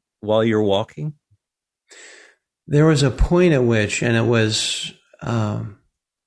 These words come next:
Speaker 2: everything is difficult for me to describe just in the context of what it would be in this world, because it is not in this world. Uh, some of it is otherworldly and some of it is very familiar.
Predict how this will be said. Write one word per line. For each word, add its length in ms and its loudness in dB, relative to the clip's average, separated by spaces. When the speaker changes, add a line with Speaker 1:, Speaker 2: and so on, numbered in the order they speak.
Speaker 2:
everything 760 2
is 360 0
difficult 760 0
for 200 -6
me 160 2
to 140 -6
describe 560 -2
just 240 -2
in 80 -2
the 60 -2
context 680 -2
of 140 -8
what 160 0
it 140 -2
would 280 -2
be 320 0
in 140 -4
this 220 -6
world, 180 -2
because 260 -4
it 140 -4
is 180 0
not 220 0
in 120 -4
this 220 -12
world. 400 -6
Uh, 220 -2
some 240 2
of 100 2
it 140 2
is 180 2
otherworldly 680 0
and 120 -2
some 200 -2
of 140 -4
it 100 -4
is 240 -4
very 220 -4
familiar. 720 -2